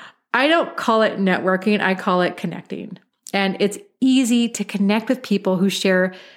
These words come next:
similar passions, ideas, values, a sense of humor, you name it. And just by commenting something real on someone's blog post, like, you'd be kickstarting a possible friendship.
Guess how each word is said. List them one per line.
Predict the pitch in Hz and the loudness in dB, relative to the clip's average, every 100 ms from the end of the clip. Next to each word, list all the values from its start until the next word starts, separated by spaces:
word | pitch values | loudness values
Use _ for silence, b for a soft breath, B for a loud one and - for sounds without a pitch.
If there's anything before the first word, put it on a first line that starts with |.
| B - | B -12
similar | - 220 214 202 190 180 - - | -2 0 2 2 2 2 -2 -6
passions, | - 202 196 202 185 | -2 -2 0 0 0
ideas, | 180 180 202 185 165 | 0 2 2 2 0
values, | 170 175 202 185 175 175 - b b - | 0 2 2 2 0 -2 -10 b b -6
a | 196 | -2
sense | 208 190 | 0 0
of | 208 | 0
humor, | - 220 233 202 175 175 196 | 0 2 4 4 2 0 0
you | 190 | 2
name | 202 185 180 | 2 2 0
it. | 151 - b b b b _ _ | -2 -4 b b b b _ _
And | 208 202 202 190 - | 0 2 2 0 -4
just | 190 247 | -4 -2
by | 453 480 | -2 -2
commenting | - 190 190 220 269 | -2 2 2 2 0
something | 254 240 254 233 165 160 | 0 0 0 0 0 0
real | 185 185 226 311 339 B B B _ 214 | 2 2 2 0 -2 B B B _ 0
on | 208 196 190 185 | 2 2 2 2
someone's | 196 185 185 | 2 0 0
blog | 185 226 - | 0 0 2
post, | 311 403 - - _ _ _ _ - | 0 0 -4 -10 _ _ _ _ -2
like, | 226 220 | -2 -2
you'd | 175 180 254 | -4 0 0
be | 311 339 | 0 -2
kickstarting | - 247 - 214 214 214 208 | -2 -6 0 2 4 2 2
a | 190 | 0
possible | 190 185 180 165 170 | 0 0 -2 -2 -4
friendship. | 170 165 160 - - | -4 -6 -6 -8 -10